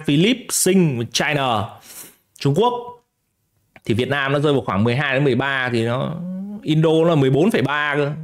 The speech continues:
Malay nó là mười bốn phẩy bảy cơ, Thái nó là mười sáu cơ. So sánh với thằng Thái chuẩn nhất này, mình với thằng Thái là hay gọi là so sánh với nhau trên mọi mặt đấy.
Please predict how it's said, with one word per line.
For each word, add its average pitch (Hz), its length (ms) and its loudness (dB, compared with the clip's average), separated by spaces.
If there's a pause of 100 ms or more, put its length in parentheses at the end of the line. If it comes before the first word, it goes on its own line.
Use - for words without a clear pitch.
(120)
Malay 143 440 0
nó 160 60 2
là 151 80 2
mười 131 160 2
bốn 143 180 2
phẩy 226 100 2
bảy 95 320 -2
cơ, 156 220 0
Thái 147 320 -2
nó 277 80 2
là 214 60 2
mười 151 140 2
sáu 160 320 2
cơ. 240 200 0
So 156 180 -2
sánh 156 160 -2
với 208 80 0
thằng 143 120 0
Thái 190 300 -2
chuẩn 101 180 0
nhất - 200 -2
này, 143 240 -4
mình 131 260 0
với 156 100 0
thằng 156 140 0
Thái 151 260 -4
là 202 140 -2
hay 165 240 0 (560)
gọi 127 180 -2
là 139 60 0
so 160 140 0
sánh 156 200 -2
với 190 100 4
nhau 165 400 2
trên 170 160 4
mọi 170 140 4
mặt 160 180 -2
đấy. 170 140 -4